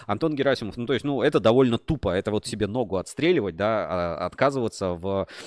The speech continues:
а, субсидировании покупки оборудования, потому что, ну, кабель в-, вещь такая, м, комплементарная, да, она как бы нужна, и оборудования своего нет, ждать, что оно вдруг просто и появится, это не АвтоВАЗ, да, не производитель, никто там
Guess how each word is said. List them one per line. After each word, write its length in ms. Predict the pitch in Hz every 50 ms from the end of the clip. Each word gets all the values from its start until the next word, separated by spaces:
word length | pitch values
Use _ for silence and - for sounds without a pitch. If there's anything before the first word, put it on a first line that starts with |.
| - - - 90
а, 920 | 90 87 85 85 82 82 82 82 82 82 80 80 80 78 76 78 78 78 73
субсидировании 720 | - - 113 - - 123 107 120 160 156 139 120 113 104
покупки 420 | - 101 92 - - 147 - -
оборудования, 600 | 104 95 92 107 110 127 127 104 95 90 82 80
потому 180 | - - 90 95
что, 140 | 95 - 113
ну, 100 | 113 90
кабель 420 | - - - 110 107 98 90 87
в-, 460 | 80 78 82 85 95 104 - 92 98
вещь 320 | 101 98 95 107 98 85 -
такая, 560 | - 87 - 87 78 78 73 71 69 67 69
м, 160 | - 85 80 80
комплементарная, 680 | - - 87 - - 92 98 110 - - 196 151 101 80
да, 160 | 101 110 98
она 220 | 82 87 92 85
как 160 | - - 82
бы 100 | 82 87
нужна, 580 | 80 78 82 90 98 110 104 101 147 175 214 - - - - - -
и 300 | - 104 101 95 95 92
оборудования 560 | 101 104 104 120 123 135 120 113 107 104 104
своего 300 | 98 - - 107 104 110
нет, 300 | 117 127 160 196 196 190
ждать, 340 | - 208 - 101 120 123 113
что 160 | - - 110
оно 120 | 107 113 110
вдруг 260 | 92 98 113 110 -
просто 300 | - 110 110 - - 101
и 260 | 90 90 95 92 90
появится, 460 | - 98 98 110 151 180 127 - -
это 100 | 80 -
не 80 | 87 92
АвтоВАЗ, 420 | 92 - - 104 92 117 151 139
да, 140 | - 95 101
не 160 | 98 85 87
производитель, 580 | - - 92 90 82 92 95 - 87 85 - -
никто 180 | 95 - - 110
там 140 | - 90